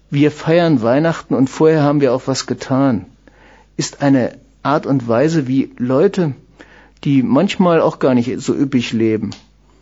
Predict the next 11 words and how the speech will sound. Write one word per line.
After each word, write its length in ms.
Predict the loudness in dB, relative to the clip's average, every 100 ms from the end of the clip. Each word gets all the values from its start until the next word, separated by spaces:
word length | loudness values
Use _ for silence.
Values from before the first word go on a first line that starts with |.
| _ _ _ _ _ _
sich 580 | -4 0 2 0 -8 -16 _ _ _
in 140 | -6 -4
dieses 380 | -4 -8 -4
ganze 560 | 0 2 2 0 -2 -2 -8 -20 -20 -20 -20 _ 0
Elend 580 | 2 4 2 2 -2 -2
auch 180 | 0
noch 200 | 2 0
einmischen 760 | 0 0 2 4 2 0 -2 0
nach 240 | 0 0
dem 160 | 2 2
Motto, 420 | 2 4 2 2